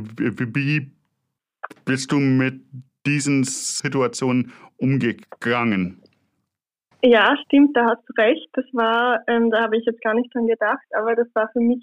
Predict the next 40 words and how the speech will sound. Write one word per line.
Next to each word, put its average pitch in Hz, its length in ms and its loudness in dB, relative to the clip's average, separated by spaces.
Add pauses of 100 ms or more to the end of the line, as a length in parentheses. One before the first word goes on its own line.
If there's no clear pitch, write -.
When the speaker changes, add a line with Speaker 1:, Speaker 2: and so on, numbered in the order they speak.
Speaker 2:
auch 233 260 0
eine, 220 400 -2 (580)
eine 226 220 2
Situation, 233 720 2
die 233 240 2
ich - 100 -4
auch, 220 280 2 (120)
ähm, 220 420 2 (120)
heute 226 400 2
noch 262 240 2
mit 233 280 2
sehr 220 220 2 (140)
viel 220 260 2
Angst 208 360 -6 (100)
verbinde. 208 420 -4
Speaker 1:
Ja, 208 180 2 (380)
ich 123 100 -8
Speaker 2:
Also 214 140 0
Speaker 1:
auch 220 60 0
Speaker 2:
es 226 80 2
Speaker 1:
übrigens. 233 360 2
Speaker 2:
sind 226 80 4
ja, 226 160 2 (880)
ja, 220 320 2 (140)
ich - 140 -14
glaub, 208 320 -2
da 226 80 0
geht's, 226 400 0
da 233 80 -2
geht's 226 260 -2
sehr 233 180 0
vielen 240 280 0
Stotternden 214 720 -4
so, 233 280 2 (500)
weil 220 180 0
Stotternde 233 580 2
ja 226 300 2
eigentlich 233 420 0
mit 226 260 0
dem, 214 320 4